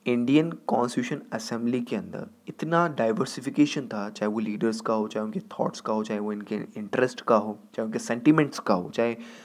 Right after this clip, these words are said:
कुछ भी मान लें आप, ठीक है। So, इतना डाइवर्सिफिकेशन होने के कारण नॉर्मल तरीके से या नॉर्मली होकर हमारा कॉन्स्टिट्यूशन असेंबली वर्क नहीं कर सकता था। अगर उन प्रिंसिपल्स पर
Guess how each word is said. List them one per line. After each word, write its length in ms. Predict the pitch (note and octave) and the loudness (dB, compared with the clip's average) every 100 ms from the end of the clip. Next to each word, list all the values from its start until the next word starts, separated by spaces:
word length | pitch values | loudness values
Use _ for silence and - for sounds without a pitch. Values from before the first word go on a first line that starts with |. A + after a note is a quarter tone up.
| - - | -10 0
कुछ 140 | E3+ | 4
भी 120 | F3 | 6
मान 280 | D#3 A2 G2 | 6 6 4
लें 60 | F2+ | -4
आप, 160 | F2 - - - | -8 -14 -6 0
ठीक 140 | D3 | 2
है। 160 | A2 - _ _ | 0 -4 _ _
So, 160 | - G3 G3 - | 0 0 0 -4
इतना 280 | C#3 F#3 G3+ | 0 2 4
डाइवर्सिफिकेशन 760 | D#3 C3 C3+ - F3 G3+ G#3+ G3 | 8 8 6 -4 -6 -4 -4 -4
होने 260 | D#3+ C#3+ | -6 -6
के 120 | D3 D3+ | -6 -2
कारण 360 | C#3 B2+ D3 D#3 _ _ - | 0 0 -4 -10 _ _ -20
नॉर्मल 680 | A#2+ A#2 A#2 B2+ C#3+ D#3 D#3 - | -12 2 6 6 6 4 2 0
तरीके 360 | C3+ C3 A#2+ B2+ | 0 0 0 -2
से 240 | C#3 C3+ | 0 -2
या 180 | B2+ A#2+ | 0 2
नॉर्मली 440 | A2+ A2 A#2 B2+ | 8 8 8 2
होकर 400 | B2+ B2 A2 B2+ | 0 -2 2 2
हमारा 280 | A#2+ A#2 A#2 | 2 4 4
कॉन्स्टिट्यूशन 540 | A#2 A2+ A2+ A#2+ B2+ | 4 -2 -2 -4 -4
असेंबली 460 | A#2+ A#2 A#2 B2 C3 B2+ | -6 -6 -6 -4 -6 2
वर्क 240 | A#2+ A#2+ | 2 2
नहीं 120 | B2 | -4
कर 120 | A#2 | -8
सकता 320 | A2 - - - | -8 -10 -10 -14
था। 160 | - _ _ _ _ _ - | -14 _ _ _ _ _ -6
अगर 220 | B2+ C3+ | 4 4
उन 200 | - D3+ | 4 0
प्रिंसिपल्स 680 | D3 D3+ C#3 D#3 - E3 D#3+ | 4 4 4 2 10 10 8
पर 540 | - D3 C3 - - | 6 8 8 6 -6